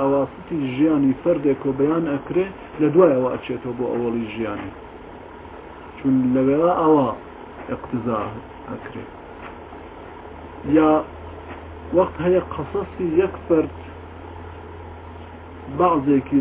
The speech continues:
لە سوورەیەکە، بەعضێکی لە سوورەیە ترا و بەعضێکی لە سوورەیەکی ترا بەیان ئەکرێ. بۆ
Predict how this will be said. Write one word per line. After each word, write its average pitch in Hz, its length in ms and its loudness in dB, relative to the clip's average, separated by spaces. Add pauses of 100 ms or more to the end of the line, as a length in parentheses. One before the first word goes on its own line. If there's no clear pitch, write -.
لە 131 100 4 (240)
سوورەیەکە، 165 640 2 (200)
بەعضێکی 147 600 2
لە 135 80 0 (100)
سوورەیە 156 460 2
ترا 185 220 2
و 165 60 6 (100)
بەعضێکی 160 440 2 (180)
لە 139 140 2
سوورەیەکی 143 480 4
ترا 127 240 -2
بەیان 107 300 -4
ئەکرێ. 104 260 -14 (4000)
بۆ 190 100 6